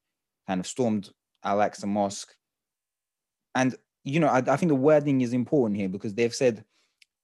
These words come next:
the I D F clashed with protesters, but I don't believe that to be the case. I believe that these were people who were just praying in their mosque, given that it's Ramadan. And I mean,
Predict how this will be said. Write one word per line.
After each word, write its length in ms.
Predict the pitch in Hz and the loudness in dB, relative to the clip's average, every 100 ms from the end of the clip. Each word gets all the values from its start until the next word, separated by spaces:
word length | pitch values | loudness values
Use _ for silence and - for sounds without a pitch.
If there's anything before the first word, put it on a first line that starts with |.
| _ _ _ | _ _ _
the 360 | 113 113 113 113 | -8 -2 -2 0
I 160 | 123 123 | 0 0
D 180 | 127 | 2
F 300 | 123 - - _ - | 0 0 -18 _ -4
clashed 280 | 139 123 | -4 -2
with 120 | 113 - | -8 0
protesters, 600 | 135 131 98 - 90 85 | 0 2 -2 -4 -8 -4
but 140 | 85 | -2
I 140 | 113 | 0
don't 240 | 117 127 107 | 2 2 2
believe 260 | 113 117 | -2 -2
that 160 | 104 - | -4 -6
to 80 | - | -8
be 120 | 101 | -8
the 100 | 98 | -8
case. 380 | 95 113 87 - | -2 -2 -2 -6
I 100 | 92 | -10
believe 280 | 95 104 98 | -6 -8 -6
that 120 | 98 | -6
these 140 | 98 | -6
were 80 | 95 | -8
people 340 | 92 107 101 95 | -8 -10 -8 -6
who 100 | 92 | -6
were 120 | 92 | -4
just 320 | 95 87 - | -6 -8 -14
praying 340 | - 104 98 | -6 -2 -2
in 140 | 92 90 | -2 -2
their 120 | 87 | -2
mosque, 440 | 95 98 92 - - | 0 -2 -2 -12 -18
given 300 | 87 101 92 | -10 -6 -2
that 160 | 92 87 | -2 -2
it's 200 | 87 - | -4 -6
Ramadan. 600 | 90 87 87 117 113 107 - _ _ _ _ _ _ _ | -6 -6 -2 0 0 -2 -8 _ _ _ _ _ _ _
And 320 | 98 98 95 - | -2 0 -2 -2
I 60 | 110 | 0
mean, 280 | 113 101 | 0 -2